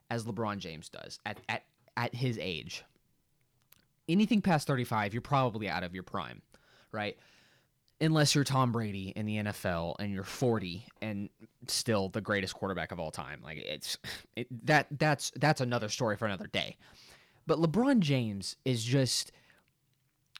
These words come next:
he has figured out how to extend his prime in a, in a way that nobody ever has before in the N B A. It's incredible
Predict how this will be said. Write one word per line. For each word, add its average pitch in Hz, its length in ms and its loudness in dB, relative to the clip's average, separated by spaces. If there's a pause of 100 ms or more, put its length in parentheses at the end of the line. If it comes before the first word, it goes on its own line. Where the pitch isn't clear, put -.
(840)
he - 220 -2
has 240 160 0
figured 180 360 2
out 170 220 4
how 160 140 2
to 151 180 -2
extend - 560 2
his 208 240 2
prime 120 540 0
in 123 120 2
a, 120 80 2 (200)
in 135 160 4
a 131 80 6
way 131 260 4
that 110 160 0
nobody 156 600 6
ever 127 220 2
has 110 260 0
before 98 320 -2
in 90 60 -4
the 87 120 -6
N 82 80 -8
B 71 140 -6
A. 50 160 -10 (880)
It's 147 160 2
incredible 151 840 2